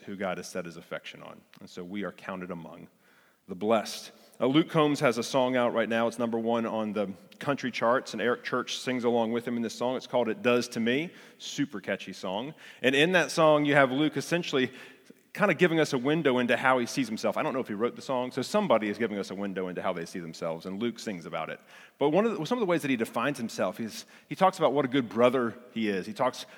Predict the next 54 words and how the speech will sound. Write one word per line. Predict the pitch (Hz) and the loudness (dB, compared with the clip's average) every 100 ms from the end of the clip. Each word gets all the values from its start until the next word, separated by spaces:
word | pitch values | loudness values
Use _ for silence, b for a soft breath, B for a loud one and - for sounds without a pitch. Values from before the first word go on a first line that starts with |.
| B | B
about | 135 123 | 6 8
what | 131 | 2
a | |
great | 127 135 139 | 4 2 2
significant | - 123 135 143 - 127 | 0 0 0 0 -2 -2
other | 131 127 110 104 B B | 0 2 2 0 B B
he | 123 101 | -4 0
is, | 107 101 110 | 0 -2 -4
and | |
he | 107 104 | -4 -6
talks | - 123 - | 0 0 2
about | 131 135 | 2 2
what | |
a | 151 | 2
good | 151 | 0
friend | 135 - 170 180 160 | -4 2 4 4 2
he | 139 120 | 0 2
is, | 110 104 | 2 2
and | |
he | 131 | 2
does | 160 180 | 2 2
it | |
in | 160 139 | -2 0
such | 139 131 | 0 0
a | |
way | 127 | -2
that | 117 | -2
he's | 113 | -2
not | 120 110 | 0 -2
really | 92 104 101 - - - | 0 -2 -4 -12 -20 -8
kind | 104 | -6
of | |
making | 98 104 101 95 | -4 -4 -4 -6
himself | 98 95 101 98 | -8 -4 -4 0
out | 95 | -4
to | 90 | -4
be | 98 | -8
a | 95 | -8
big | 87 90 | -10 -6
deal, | 107 104 95 | -4 -4 -4
but | 92 - B B | -6 -10 B B
really | 135 143 | 0 2
wanting | 120 123 117 | 2 2 2
us | 117 113 | 0 0
to | |
understand, | - 110 - 110 107 | -6 -6 -6 -4 -4
hey, | 131 | -6
these | 110 160 202 | -2 -2 -2
are | |
things | 208 139 117 | -4 -4 -4
that | 92 | -4
matter | 98 104 101 | -4 -4 -4
to | - | -8
me. | 87 82 | -12 -12